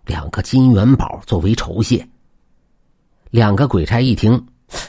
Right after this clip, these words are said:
这买卖划算，连忙答应了。到了清明节，不少被孙老赖欠钱的人都做了一个奇怪的梦，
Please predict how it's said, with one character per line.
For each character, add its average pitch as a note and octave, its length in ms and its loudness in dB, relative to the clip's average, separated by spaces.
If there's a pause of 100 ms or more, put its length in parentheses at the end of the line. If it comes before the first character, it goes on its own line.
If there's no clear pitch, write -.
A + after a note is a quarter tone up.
(120)
这 G2+ 160 2
买 D#2 220 0
卖 E2 100 -2
划 D#2 220 -4
算， - 220 -6 (420)
连 E2+ 180 -2
忙 E2+ 180 0
答 D#2 200 -6
应 A1+ 140 -12
了。 - 80 -20 (1400)
到 E3+ 160 2
了 A#2 100 2
清 F#3 260 2
明 F3 180 4
节， F#2 380 -2 (600)
不 G3 200 0
少 - 300 -2
被 - 160 2
孙 E3+ 260 2
老 G#2 200 0
赖 G#2 160 0
欠 B2+ 260 0
钱 F2+ 200 -2
的 A#3 80 2
人 - 220 -6 (280)
都 F3+ 200 -2
做 E3+ 160 2
了 E2+ 100 2
一 D#2+ 120 -2
个 A2 80 0
奇 D#2+ 220 -6
怪 F2+ 180 -4
的 - 80 -8
梦， - 180 -8